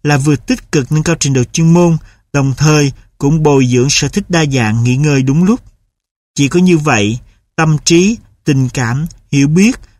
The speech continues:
và cảm nhận của một con người mới được mở rộng và có chiều sâu,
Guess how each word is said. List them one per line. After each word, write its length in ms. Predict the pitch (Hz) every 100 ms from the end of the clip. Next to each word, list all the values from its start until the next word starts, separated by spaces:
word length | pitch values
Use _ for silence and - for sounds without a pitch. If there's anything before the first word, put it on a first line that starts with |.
| _
và 240 | 139 139
cảm 260 | 131 139 170
nhận 300 | 160 120 127
của 160 | 127 160
một 240 | 143 -
con 220 | 165 156
người 280 | 151 147 135 - _ -
mới 140 | 170
được 180 | 160 135
mở 160 | 131 135
rộng 320 | - 117 107 123
và 100 | 127
có 120 | 156
chiều 180 | - 131
sâu, 380 | - 165 147